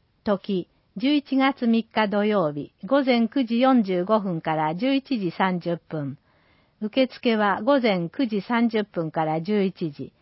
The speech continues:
雨天中止。ところ、芹沢公園芝生広場。対象、どなたでも。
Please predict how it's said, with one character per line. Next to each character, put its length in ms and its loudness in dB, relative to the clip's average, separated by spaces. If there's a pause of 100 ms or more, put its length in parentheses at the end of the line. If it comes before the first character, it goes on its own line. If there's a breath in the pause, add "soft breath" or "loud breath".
(280)
雨 140 -2
天 320 2
中 300 -4
止。 360 -10 (720)
と 120 -4
こ 160 0
ろ、 320 2 (240)
芹 260 2
沢 320 6
公 300 2
園 240 -4
芝 360 2
生 220 -2
広 320 -2
場。 160 -10 (580)
対 240 0 (140)
象、 340 0 (200)
ど 160 2
な 160 2
た 160 -2
で 140 -4
も。 200 -8